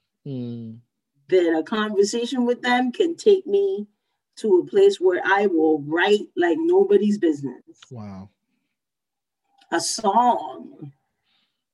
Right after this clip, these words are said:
Speaker 2: takes me to a good place.
Speaker 1: Oh, yeah.
Speaker 2: You know, I mean, one of my, um, one of my opening poems, um, for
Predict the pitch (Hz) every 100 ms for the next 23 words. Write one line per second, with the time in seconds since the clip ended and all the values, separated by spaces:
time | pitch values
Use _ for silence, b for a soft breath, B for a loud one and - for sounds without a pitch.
0 | _ _ _ _ _ _ _ _ _ _
1 | _ - 208 - - 349 339 135 - -
2 | - 180 143 139 135 - - - - -
3 | - - 214 85 85 95 _ _ _ _
4 | _ _ _ _ _ _ _ _ 175 160
5 | 147 135 135 143 _ 180 185 196 190 208
6 | 233 226 202 190 190 190 185 175 175 170
7 | 165 160 _ _ _ _ _ _ _ -
8 | 202 240 220 196 180 196 202 202 190 175
9 | 214 202 214 190 175 165 165 156 151 _
10 | _ _ _ _ _ _ _ _ _ _
11 | _ _ 190 185 180 165 156 147 - -
12 | 143 - _ - - - - - - 214
13 | 202 185 160